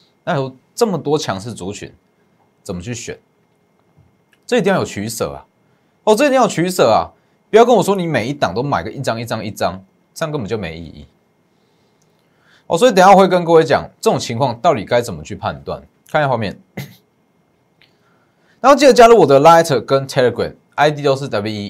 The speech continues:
一七八，W E一七八，前面要记得加小老鼠，每天都会有盘势分析、盘中，哦，在我的 Telegram，还有一些获利机会都也会有，南电、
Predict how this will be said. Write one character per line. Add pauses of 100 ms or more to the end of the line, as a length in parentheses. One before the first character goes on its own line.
一
七
八
，W
E
一
七
八，
前
面
要
记
得
加 (320)
小
老
鼠， (500)
每
天
都
会
有
盘
势
分
析、
盘
中，
哦，
在
我
的
Telegram， (840)
还
有
一
些
获
利
机
会
都
也
会
有， (200)
南
电、